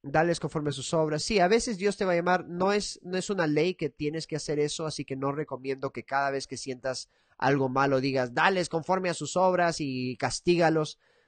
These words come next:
No creo que esa sea la solución a todo. A veces la solución es amor, mayormente es amor, pero a veces el amor viene en una forma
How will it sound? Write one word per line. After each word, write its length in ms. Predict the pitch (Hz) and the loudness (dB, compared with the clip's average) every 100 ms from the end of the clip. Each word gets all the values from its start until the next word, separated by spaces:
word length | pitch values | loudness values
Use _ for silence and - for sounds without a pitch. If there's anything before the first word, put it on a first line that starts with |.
| _ | _
No 280 | 147 151 160 | -4 0 0
creo 220 | 180 160 | 2 0
que 100 | 160 | 0
esa 160 | 147 147 | -2 -2
sea 180 | - 143 | -2 0
la 120 | 135 | 0
solución 600 | 135 120 - 139 135 - | -2 -4 -4 -4 -4 -4
a 80 | 117 | -10
todo. 460 | - 123 101 82 _ _ - _ _ | -4 -4 -4 -10 _ _ -20 _ _
A 120 | - | -2
veces 300 | 127 139 170 | 0 0 0
la 100 | 151 | -4
solución 440 | - 139 120 135 131 | -4 -6 -4 -4 -4
es 120 | 127 | -4
amor, 400 | 117 117 104 104 _ _ _ _ - | -4 -4 -4 -10 _ _ _ _ -8
mayormente 640 | 120 123 165 160 135 120 | -2 2 2 2 -2 -2
es 120 | 110 | -4
amor, 360 | 107 98 80 - _ _ | -4 -8 -10 -14 _ _
pero 180 | - 123 | -4 0
a 40 | 123 | 2
veces 500 | 143 180 170 - - _ _ - | 0 -2 -6 -8 -18 _ _ -4
el 140 | 135 | 0
amor 340 | 123 135 156 | 0 0 -2
viene 440 | 131 135 147 127 117 | -4 -2 0 0 -4
en 200 | 123 117 | -6 -6
una 180 | 120 123 | -4 -6
forma 600 | - 139 127 120 113 113 | -6 -4 -2 -2 -4 -6